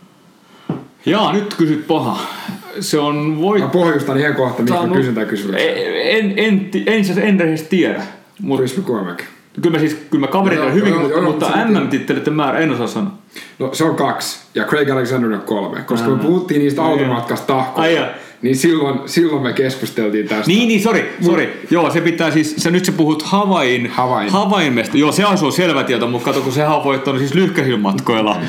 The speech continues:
Speaker 2: Niin.
Speaker 1: mo-, monta M M-mitalia.
Speaker 2: Joo, mä
Speaker 1: Mut
Speaker 2: ensi kerralla mä,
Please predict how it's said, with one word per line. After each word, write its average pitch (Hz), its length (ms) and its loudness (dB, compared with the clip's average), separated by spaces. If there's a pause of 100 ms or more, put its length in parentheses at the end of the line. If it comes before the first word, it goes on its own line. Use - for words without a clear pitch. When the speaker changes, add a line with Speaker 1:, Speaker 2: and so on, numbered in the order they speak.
(140)
Speaker 2:
Niin. 131 100 -2
Speaker 1:
mo-, 156 380 2
monta 190 360 4
M 180 460 2
M-mitalia. 170 640 2 (760)
Speaker 2:
Joo, 139 240 2 (120)
mä 170 120 2
Speaker 1:
Mut 175 240 0
Speaker 2:
ensi 208 280 2
kerralla 165 320 2
mä, 151 80 0